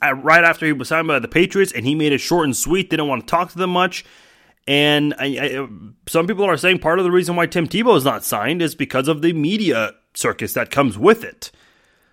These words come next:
So I hate to say this because, sure, pro athletes, they're, they're humans just like us. Uh, they go through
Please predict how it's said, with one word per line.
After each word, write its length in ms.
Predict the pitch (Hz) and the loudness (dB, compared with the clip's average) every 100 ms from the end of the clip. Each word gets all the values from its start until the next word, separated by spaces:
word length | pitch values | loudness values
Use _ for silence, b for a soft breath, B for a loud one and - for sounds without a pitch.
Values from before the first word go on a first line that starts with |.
| _ _ _ _ _ _ _ | _ _ _ _ _ _ _
So 240 | - - 214 | -6 4 4
I 60 | |
hate 220 | 180 339 339 | 6 4 2
to 60 | |
say 260 | - 151 143 | 0 4 4
this 160 | 156 - | 4 -2
because, 720 | 160 165 156 147 131 113 - _ _ _ _ 180 165 | 0 2 4 4 0 -4 -10 _ _ _ _ -14 -12
sure, 320 | 170 - 269 170 | -10 0 2 2
pro 320 | - 240 240 | 6 6 8
athletes, 460 | 208 208 214 208 | 8 6 2 0
they're, 220 | 214 208 - | 4 2 2
they're 220 | 165 190 160 | 2 4 4
humans 360 | 190 180 135 | 2 0 0
just 180 | 139 - | -2 -2
like 180 | 131 - | -4 0
us. 420 | 196 143 - - - b b b b | 2 2 0 -8 -12 b b b b
Uh, 460 | - 127 123 117 110 | -2 2 4 4 2
they 160 | 139 202 | 2 4
go 160 | 190 | 4
through 720 | 143 143 135 123 117 113 107 | 4 2 2 4 2 0 -6